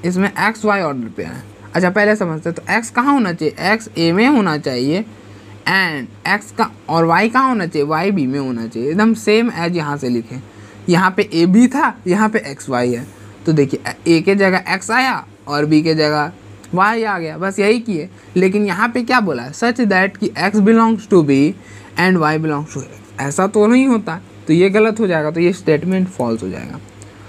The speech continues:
उसके जगह true statement क्या है, ये वाला true statement है, ठीक, ये हो गया। देखो अगर if A is this and B is this, then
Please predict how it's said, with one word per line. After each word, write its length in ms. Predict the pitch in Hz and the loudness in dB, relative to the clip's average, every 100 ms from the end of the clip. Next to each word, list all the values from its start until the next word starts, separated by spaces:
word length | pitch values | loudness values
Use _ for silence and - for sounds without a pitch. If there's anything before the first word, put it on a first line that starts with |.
| - - | -20 -6
उसके 260 | 180 - 202 | -6 0 2
जगह 240 | 208 208 208 - | 4 2 0 0
true 200 | 220 240 | 2 2
statement 540 | 233 220 220 220 214 | 2 2 4 2 2
क्या 140 | 226 | 0
है, 140 | 196 120 | 0 -4
ये 200 | 147 170 | 0 2
वाला 240 | 151 120 | 2 -2
true 240 | 113 113 113 | -6 -6 -8
statement 520 | - 147 160 165 175 | -2 -2 0 -2 -2
है, 160 | - 151 - - - - - - - - - - - - - - - - - - 101 - - 101 101 101 101 101 104 - 101 101 - - - - - - - - | -6 -16 -20 -20 -20 -20 -20 -20 -20 -20 -20 -20 -20 -20 -20 -20 -20 -20 -20 -20 -20 -20 -20 -20 -20 -20 -20 -20 -20 -20 -20 -20 -20 -20 -20 -20 -20 -20 -20 -4
ठीक, 200 | 233 254 - - - - | -2 -2 -4 -20 -20 -4
ये 140 | 180 175 | 2 2
हो 120 | 123 | 0
गया। 180 | 127 123 - - - - 117 | -6 -8 -14 -20 -20 -14 -8
देखो 220 | 151 - - | -8 -6 -2
अगर 300 | 208 240 - - | 2 2 0 2
if 200 | 226 - 123 - - - | 2 2 -12 -14 -20 -4
A 120 | 185 220 240 | 0 2 0
is 160 | 214 180 | -4 -4
this 320 | 151 131 131 - - - - - | -2 -2 -4 -16 -20 -20 -20 -4
and 280 | 156 180 185 | 0 2 4
B 140 | 220 254 - | 4 2 2
is 160 | 165 | -2
this, 320 | 127 117 - - - - 170 | 0 -4 -6 -20 -20 -8 0
then 280 | 170 220 | 2 4